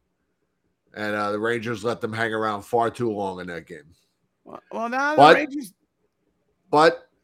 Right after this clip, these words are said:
Speaker 1: at least they won.
Speaker 2: Right. They got the two points.
Speaker 1: Right.
Speaker 2: Again, they can't win by two goals or more. You know, it's always one goal getting, it's always like the third period. "Ah, not another overtime." Uh,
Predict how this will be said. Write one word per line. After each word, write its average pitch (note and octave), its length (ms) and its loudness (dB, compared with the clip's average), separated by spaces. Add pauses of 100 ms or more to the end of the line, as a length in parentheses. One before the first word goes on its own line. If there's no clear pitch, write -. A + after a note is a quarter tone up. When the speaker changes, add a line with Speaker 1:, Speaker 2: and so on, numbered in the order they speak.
(120)
Speaker 1:
at B2+ 140 2
least C3 240 -2
they B2+ 100 4
won. A2 340 0 (600)
Speaker 2:
Right. C4 420 6
They D#3+ 120 -4
got C4+ 240 2
the B3 100 -4
two G#3+ 240 -6
points. E3 640 -6 (480)
Speaker 1:
Right. D#3+ 160 -2
Speaker 2:
Again, A#3 260 0
they G3 120 -6
can't A3 360 -6
win G#3 240 -4
by D#3+ 180 -2
two E3+ 300 -4
goals D#3+ 400 -2
or B2+ 80 -4
more. B2 400 -2
You B2+ 160 -6
know, B2+ 140 -4
it's B2+ 200 -10
always D#3+ 360 -4
one D3 340 -2
goal C#3+ 480 -2
getting, A#2+ 340 -6 (420)
it's - 80 -10
always F3+ 280 4
like E3+ 200 0
the C#3 120 -2
third D#3 380 0
period. D3+ 480 -2
"Ah, A2 500 0
not G#2+ 240 -4
another G2 340 -10
overtime." F#2+ 840 -14 (840)
Uh, G#2+ 340 -6